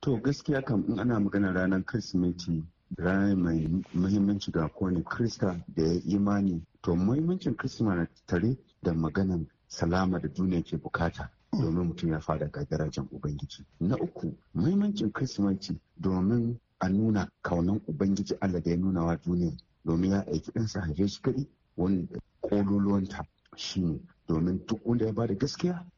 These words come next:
Speaker 1: ya samu rai madawwami, wato ya sami ceto. Lokaci ne da a yada kauna, taimakekeniya, kyautata mu'amala, makwabtaka da zamantakewa.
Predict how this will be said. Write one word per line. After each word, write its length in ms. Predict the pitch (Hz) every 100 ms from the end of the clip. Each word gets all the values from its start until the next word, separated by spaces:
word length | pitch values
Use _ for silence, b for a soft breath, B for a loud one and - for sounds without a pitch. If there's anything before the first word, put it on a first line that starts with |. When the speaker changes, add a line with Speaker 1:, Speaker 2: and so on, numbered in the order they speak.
| -
Speaker 1:
ya 100 | 80
samu 420 | - 82 87 98
rai 260 | 101 95 80 76
madawwami, 560 | 92 87 76 76 78 -
wato 180 | 80 82
ya 60 |
sami 300 | - 73 87
ceto. 380 | - - - - _ _ -
Lokaci 640 | 101 135 165 - - 123 110
ne 200 | 98 85 - _
da 100 | - -
a 180 | 110 104
yada 600 | 87 92 92 95 90 - _ _
kauna, 520 | - 80 82 98 113 101 _ _ -
taimakekeniya, 1160 | 95 82 80 - 98 - 107 101 90 85 98 - _ _ -
kyautata 500 | 110 98 90 98 95
mu'amala, 680 | 92 95 98 101 101 90 87 85
makwabtaka 600 | - - - 110 - 90
da 80 | 80
zamantakewa. 800 | 80 80 73 - - 110 92